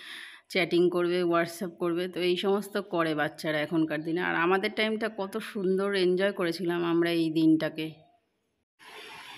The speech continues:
টিচার্স ডেতে টিচারের এই ছিরি, তাহলে ছাত্রছাত্রীর কী অবস্থা হবে, হ্যাঁ? আটটা বেজে গেছে, এখনও ঘুম থেকে উঠছে না। ওঠ, এ শান,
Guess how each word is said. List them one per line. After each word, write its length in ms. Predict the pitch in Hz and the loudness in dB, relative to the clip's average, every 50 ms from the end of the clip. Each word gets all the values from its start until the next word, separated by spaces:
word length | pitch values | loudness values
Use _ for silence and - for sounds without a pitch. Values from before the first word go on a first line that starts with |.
| - - - - - - - - - - - - - - - - - - - - - | -18 -18 -18 -18 -18 -18 -18 -18 -18 -18 -18 -18 -18 -18 -18 -16 -16 -16 -14 -8 -6
টিচার্স 520 | 247 233 - 269 269 277 294 302 269 254 | -6 0 4 6 8 8 8 6 6 6
ডেতে 320 | - - - - 311 311 | 6 6 8 8 6 4
টিচারের 680 | 311 - - 262 247 - - 254 254 254 277 277 277 277 | 4 4 4 4 4 6 6 4 6 8 8 8 10 10
এই 260 | 254 240 240 247 240 | 10 8 8 6 4
ছিরি, 440 | 240 - - 208 190 175 175 160 156 - - - - - - - - - - | 2 0 0 0 2 4 4 4 2 0 -6 -10 -12 -12 -14 -16 -8 -2 0
তাহলে 180 | 196 196 208 | 2 2 2
ছাত্রছাত্রীর 840 | 202 - 220 - - - - 226 226 269 240 233 - - 262 262 262 - - | 2 2 0 0 0 2 0 0 4 4 2 2 2 2 0 0 0 -2 -4
কী 140 | 208 208 202 | -2 2 4
অবস্থা 460 | 190 175 175 190 190 - - 190 180 | 6 6 4 4 0 0 0 2 2
হবে, 140 | 160 160 180 | 4 4 4
হ্যাঁ? 180 | 214 254 392 392 - - - - - - - - - - - - - - | 4 4 4 2 -2 -8 -14 -14 -12 -10 -10 -8 -8 -8 -10 -10 -8 -6
আটটা 560 | 208 185 185 190 - - - - 247 247 240 | -2 0 0 0 0 -4 -4 2 4 4 4
বেজে 300 | 208 214 202 180 202 214 | 6 4 2 4 4 2
গেছে, 300 | 233 254 247 - 330 320 | 2 2 2 2 2 4
এখনও 560 | 285 240 208 190 190 - 220 226 233 233 208 | 6 6 6 6 4 2 2 2 2 2 2
ঘুম 220 | 180 185 185 196 185 | 4 4 4 4 4
থেকে 240 | 190 214 208 202 | 4 2 2 2
উঠছে 360 | 196 185 170 - - - 170 156 | 0 0 0 -2 -4 -2 0 0
না। 140 | 160 170 175 - - - - - - - - - - - - - - | 0 -2 -4 -8 -14 -18 -18 -20 -20 -20 -20 -20 -20 -20 -8 0 4
ওঠ, 440 | 220 247 294 359 440 - - - - - - - - - - - - - - - - - - - - - - - | 6 8 10 10 8 6 4 -2 -10 -12 -14 -18 -20 -20 -20 -20 -20 -20 -20 -20 -20 -20 -20 -20 -18 -10 -2 2
এ 180 | 269 302 - | 6 6 6
শান, 360 | 339 - 277 214 185 165 156 | 6 6 6 6 6 6 4